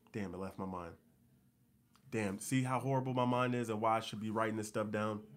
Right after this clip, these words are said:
But haircut prices. Let's just go back. The, the thought will come back to my mind eventually.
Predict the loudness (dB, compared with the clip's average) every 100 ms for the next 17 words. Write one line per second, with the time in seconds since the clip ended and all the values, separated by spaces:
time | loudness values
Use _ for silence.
0 | -20 -20 -20 -18 -18 -18 -12 4 6 6
1 | 0 -20 -20 -20 -20 -20 -20 -18 -18 -16
2 | -18 0 2 2 0 0 -2 -4 -10 -14
3 | -10 -2 2 2 0 -6 2 4 6 4
4 | 2 2 0 2 2 2 6 6 6 0
5 | 0 2 2 2 -2 -2 -2 -4 -6 -6
6 | -8 -10